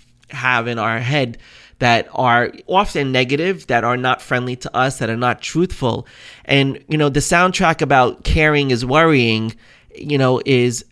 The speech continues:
if I didn't worry, then it means I didn't care. Well, if I didn't worry, it would mean I don't care. Does that really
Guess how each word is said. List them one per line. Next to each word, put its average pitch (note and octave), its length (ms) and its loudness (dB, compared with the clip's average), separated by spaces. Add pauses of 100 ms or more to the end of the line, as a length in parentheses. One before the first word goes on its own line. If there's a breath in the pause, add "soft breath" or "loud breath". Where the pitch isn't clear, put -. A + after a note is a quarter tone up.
if C3+ 140 -2
I A#2+ 80 2
didn't D3+ 280 -2
worry, C#3 320 4
then B2 140 -2
it - 80 -6
means B2+ 220 -4
I A#2+ 80 0
didn't A#2 300 -8
care. B2 420 -2 (640)
Well, A2+ 320 -4 (100)
if - 360 -10
I A#2+ 80 -4
didn't D3 280 -2
worry, B2 320 0
it A2+ 100 -6
would A#2+ 120 -4
mean A#2+ 220 -6
I G#2 100 -4
don't A#2+ 260 -8
care. - 440 -8 (340)
Does G#2 160 -12
that B2 220 -4
really D3 340 -6